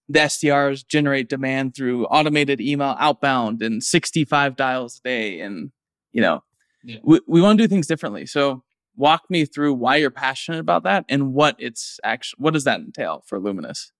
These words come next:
Speaker 2: A hundred percent. So yeah, I've been in e-commerce tech for the last couple of years, and,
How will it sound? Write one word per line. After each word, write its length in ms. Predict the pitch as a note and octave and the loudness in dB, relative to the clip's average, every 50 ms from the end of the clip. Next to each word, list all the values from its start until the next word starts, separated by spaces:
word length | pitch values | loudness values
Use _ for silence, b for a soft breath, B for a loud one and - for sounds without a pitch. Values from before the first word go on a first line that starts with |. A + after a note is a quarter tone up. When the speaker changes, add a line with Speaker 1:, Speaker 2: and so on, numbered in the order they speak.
| _ _ _ C3+ | _ _ _ -6
Speaker 2:
A 40 | |
hundred 200 | D3+ F3 F#3+ F#3+ | -4 -4 -2 -2
percent. 340 | E3 F3+ F3 - F#3+ E3+ C3+ | -4 -4 -2 0 0 0 0
So 120 | - - C#3+ | 0 0 2
yeah, 180 | D#3 D#3 C3+ | 4 4 4
I've 160 | A#2+ A#2+ A#2+ | 2 0 -2
been 180 | B2+ D3 D3+ D3+ | -4 -4 -2 0
in 360 | D3 C#3+ C#3+ C#3 C3 B2+ - - | -2 -2 -2 -2 -4 -8 -10 -8
e-commerce 540 | - C#3 - - C#3+ C3+ C3+ C3 - - - | -8 -8 -4 0 -2 0 0 -2 -4 -6 -4
tech 280 | - C3 B2 B2+ - | -2 -2 -2 -2 -4
for 180 | - - - C3 | -10 -4 0 0
the 80 | B2 B2 | 2 4
last 260 | A#2+ A#2 A2+ - - | 2 2 2 -2 -6
couple 260 | - B2+ - C#3 C3 | -6 -6 -4 -2 0
of 60 | A#2 | 0
years, 460 | A2+ A2 A2+ A#2 A#2+ A#2+ A#2 - - _ - | 2 2 2 2 2 0 -2 -4 -8 _ -6
and, 520 | C3 A#2+ A#2 A#2 A#2 A2+ A#2 A2+ A2+ A2+ | -2 0 0 2 2 2 0 0 0 -2